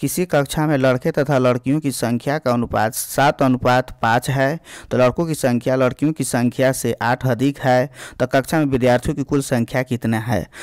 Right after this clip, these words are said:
तो सबसे पहले हम लोग अनुपात को हटाने के लिए एक्स मानते हैं, तो यहाँ लड़कों की संख्या अर्थात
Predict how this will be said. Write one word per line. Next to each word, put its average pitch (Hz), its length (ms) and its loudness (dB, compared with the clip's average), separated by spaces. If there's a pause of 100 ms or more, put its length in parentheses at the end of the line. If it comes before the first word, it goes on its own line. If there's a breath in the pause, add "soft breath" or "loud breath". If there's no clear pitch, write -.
(120)
तो - 80 -4
सबसे 160 280 0
पहले 170 200 2
हम 151 160 2
लोग 143 260 -2 (520 loud breath)
अनुपात 135 400 4
को 151 120 2
हटाने 135 440 4
के 135 160 0
लिए 135 280 2 (920 loud breath)
एक्स 147 240 2
मानते 127 380 2
हैं, 135 280 0 (340 loud breath)
तो - 60 -6
यहाँ 127 180 2
लड़कों 127 360 2
की 147 160 -4
संख्या 117 440 -2
अर्थात 123 640 -2